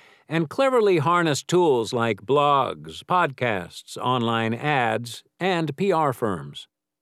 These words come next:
The payoff isn't just reaching many more people. It's also that you can reach the kinds of people who might be interested in whatever you sell,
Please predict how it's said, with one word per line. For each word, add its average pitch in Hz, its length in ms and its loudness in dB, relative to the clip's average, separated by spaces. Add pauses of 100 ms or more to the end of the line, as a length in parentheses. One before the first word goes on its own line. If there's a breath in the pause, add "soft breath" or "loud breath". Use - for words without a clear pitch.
(120)
The 156 80 2
payoff 165 460 2
isn't 135 260 0
just 123 300 0
reaching 113 640 -2
many 101 200 -2
more 87 300 -2
people. 131 520 -8 (1000)
It's 147 160 0
also 185 640 2
that 139 160 0
you 160 120 -2
can 151 300 2
reach 147 400 -2
the 147 140 -2
kinds 156 500 0
of 90 160 -6
people 90 380 -6
who 110 160 0
might 110 260 2
be 117 160 0
interested 104 480 -2
in 123 300 0
whatever 156 300 0
you 151 180 0
sell, 135 500 -2